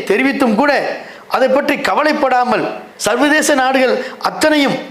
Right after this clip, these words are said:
கண்டனம் தெரிவித்தும் அதை பற்றி கவலைப்படாமல், இது போன்ற பல அறிவிப்புகளை அவர் தொடர்ந்து வெளியிட்டுக் கொண்டிருக்கிறார் என்று சொன்னால், நிச்சயமாக அது உள்நோக்கம் கொண்டதாக இருக்கிறது. அது மூன்றாம் போருக்கான ஒரு வழியை அது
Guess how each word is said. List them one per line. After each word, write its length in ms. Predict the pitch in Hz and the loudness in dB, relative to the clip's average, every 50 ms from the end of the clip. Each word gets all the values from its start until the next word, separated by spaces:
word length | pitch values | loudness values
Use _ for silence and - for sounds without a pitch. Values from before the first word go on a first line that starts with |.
| - - - | -10 -6 -4
கண்டனம் 340 | 202 240 277 269 277 254 220 | -2 0 2 2 2 2 2
தெரிவித்தும் 420 | 247 240 240 233 233 240 208 190 185 - | 2 2 2 0 0 0 -2 -2 0 -2
அதை 120 | 190 220 247 | 0 0 0
பற்றி 240 | 247 254 226 - 220 220 175 | 0 0 0 -2 -2 0 0
கவலைப்படாமல், 640 | 190 240 254 254 254 240 233 226 220 214 208 170 143 - - - - - - - 208 | 2 2 2 2 2 2 2 0 0 0 0 0 -2 -4 -6 -12 -14 -16 -6 -4 0
இது 80 | 240 269 220 247 | 2 2 2 4
போன்ற 260 | 277 302 302 285 294 277 262 220 - - - - - - - - - | 2 2 2 2 2 4 2 2 0 -2 -6 -8 -12 -16 -16 -6 -2
பல 100 | - 208 233 208 185 | 0 0 2 2 2
அறிவிப்புகளை 520 | 202 254 294 285 269 208 262 247 240 233 226 214 | 2 2 2 2 2 2 2 2 2 2 2 0
அவர் 200 | 208 214 175 - 196 | 0 -2 0 0 0
தொடர்ந்து 320 | 226 269 277 247 240 226 208 185 185 | 0 0 0 2 2 2 2 2 2
வெளியிட்டுக் 380 | 175 208 262 277 277 262 226 247 | 2 2 0 0 0 -2 0 0
கொண்டிருக்கிறார் 520 | 240 220 220 214 196 180 208 196 190 175 175 | 0 0 2 0 0 0 0 0 0 0 0
என்று 140 | 175 165 160 - 170 | -2 -2 -2 -2 -2
சொன்னால், 320 | 165 165 190 220 240 247 240 240 - - - - - 160 | 0 0 0 0 0 -2 -4 -8 -8 -10 -16 -14 -8 -6
நிச்சயமாக 520 | 170 165 - 214 208 202 196 190 196 190 202 185 165 | -6 -4 0 0 0 2 2 0 0 0 0 0 0
அது 120 | 165 165 165 147 - - - - - 185 | 2 2 2 0 0 -4 -6 -4 -2 0
உள்நோக்கம் 440 | 247 277 285 269 269 262 240 202 170 202 | 2 2 2 2 2 0 -2 0 -2 -2
கொண்டதாக 360 | 202 196 190 190 180 160 170 165 | 0 0 0 0 0 0 0 -2
இருக்கிறது. 420 | 170 170 170 180 165 160 156 156 151 143 147 147 - 147 | -2 -2 -2 0 0 0 0 0 0 0 -2 -2 -2 -2
அது 140 | 156 156 156 147 135 135 - 139 165 | 0 2 0 0 -2 -2 -6 -2 -2
மூன்றாம் 400 | 220 233 214 226 220 214 - - 180 | 0 0 2 0 0 0 -2 -2 0
போருக்கான 500 | 180 180 170 165 170 - 160 160 156 151 147 135 - - - - - - - 160 | 0 0 0 0 0 -2 -2 0 -2 -2 -4 -4 -6 -8 -16 -20 -16 -4 -2 0
ஒரு 120 | 165 160 147 151 | 0 2 2 2
வழியை 300 | 175 208 220 208 190 175 156 - - | 2 2 2 2 2 2 0 0 -2
அது 120 | 151 147 | -2 0